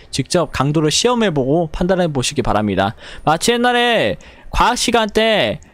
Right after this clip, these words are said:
광석돌 두 개를 부딪혀가지고 깨지고 뭐 흠집 나는 광석이 훨씬 더 강도가 낮은 광석이다. 그렇게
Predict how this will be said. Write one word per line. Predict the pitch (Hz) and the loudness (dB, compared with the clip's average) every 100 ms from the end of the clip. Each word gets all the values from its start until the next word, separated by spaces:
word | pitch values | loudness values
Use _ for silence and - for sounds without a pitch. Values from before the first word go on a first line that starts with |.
| _ | _
광석돌 | - 190 240 247 254 220 | -2 0 0 0 0 0
두 | 160 | 0
개를 | 165 202 | 2 0
부딪혀가지고 | 170 151 170 - 160 156 156 190 170 117 - | 0 -2 0 0 0 0 0 0 0 -2 0
깨지고 | 269 269 262 247 247 226 | 0 0 -2 0 2 0
뭐 | 151 | 0
흠집 | - 285 302 | 0 0 0
나는 | 277 254 226 | 0 2 0
광석이 | - 151 156 165 160 | 0 0 0 2 2
훨씬 | 196 - 202 | 2 0 0
더 | 196 185 | 2 0
강도가 | - 127 143 165 170 | -2 -2 0 0 0
낮은 | 110 123 185 160 107 85 - | 0 0 -2 -2 -4 -8 -8
광석이다. | 123 135 170 127 107 117 - - _ - - - - - | -6 -2 -2 0 0 0 -6 -20 _ -20 -18 -18 -16 -4
그렇게 | 151 151 180 156 113 | -2 0 2 2 0